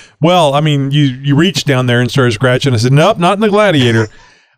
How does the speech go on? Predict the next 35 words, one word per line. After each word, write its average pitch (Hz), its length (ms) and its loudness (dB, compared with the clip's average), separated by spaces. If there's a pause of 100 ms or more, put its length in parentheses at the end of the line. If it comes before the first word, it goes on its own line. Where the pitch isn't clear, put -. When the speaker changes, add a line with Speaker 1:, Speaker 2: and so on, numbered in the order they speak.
Speaker 1:
Uh, 147 460 0
but 160 140 0
anyway, 135 480 2
I, 131 340 2
uh, 131 400 0
I 143 60 2
was 143 120 0
just 147 200 -2
gonna 160 100 0
report 147 540 0
that, 127 320 -2
uh, 127 180 0
every 160 320 0
obstacle 123 800 -2
that 127 320 -2
we, 123 400 2
and 175 200 -6
I 269 120 0
think 339 240 -4
this - 200 -2
is 110 140 -4
a 110 80 0
fair 110 320 -2
statement, 120 540 -2
I 220 60 0
think 330 180 -4
this 113 180 0
is 113 100 -2
correct. 107 380 -2
Every 202 240 2
obstacle 170 440 -2
that 143 100 -2
we 135 120 0
Speaker 2:
Okay. 123 60 0
Speaker 1:
did 127 380 0